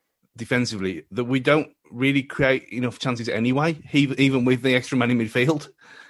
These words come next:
So <sighs> it is a case of, do we just get smashed every week and hope we can score, or keep it tight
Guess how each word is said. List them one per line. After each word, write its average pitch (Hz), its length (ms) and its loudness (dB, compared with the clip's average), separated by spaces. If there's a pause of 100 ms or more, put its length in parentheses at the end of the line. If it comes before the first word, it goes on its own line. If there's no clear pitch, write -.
(160)
So 131 400 2 (640)
<sighs> - 480 -20
it 139 80 -6 (800)
is 151 240 6
a 143 40 -2
case 135 360 0
of, 113 200 -4 (140)
do 123 160 2
we 127 80 2
just 120 200 -6
get - 180 -2
smashed 135 360 -2
every 104 140 -2
week 87 440 -8 (220)
and 101 140 -6
hope 101 260 -2
we 107 80 -6
can 101 160 -8
score, 92 460 -8 (400)
or 113 380 2
keep 127 260 -2
it - 100 -8
tight 104 460 -4